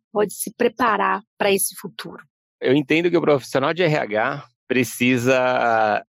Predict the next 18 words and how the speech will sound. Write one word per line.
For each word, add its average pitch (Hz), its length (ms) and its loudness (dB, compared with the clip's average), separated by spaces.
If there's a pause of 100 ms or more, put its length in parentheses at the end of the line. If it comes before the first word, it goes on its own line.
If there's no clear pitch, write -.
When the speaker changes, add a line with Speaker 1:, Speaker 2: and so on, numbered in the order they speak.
Speaker 2:
tá 120 160 2
muito 135 380 0
antenado 135 800 0
ao 131 160 2
que 131 240 -2
tá 127 220 -4
acontecendo 127 1120 0
em 113 180 2
outros 139 500 2
lugares 101 800 0
ou 117 260 4
as 110 140 -2
tecnologias 110 800 0
novas 107 520 0
que - 80 -16
estão 110 260 -2
surgindo. 104 680 -4 (240)
Então, 107 680 0